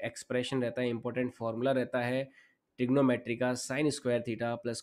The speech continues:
cos square theta is equal to one, जो कि हमें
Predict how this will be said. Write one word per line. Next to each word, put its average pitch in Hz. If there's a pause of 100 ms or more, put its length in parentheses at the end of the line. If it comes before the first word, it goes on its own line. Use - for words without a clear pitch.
cos 131
square 117
theta 110
is 107
equal 110
to 160 (640)
one, 104 (360)
जो 135
कि 135
हमें 123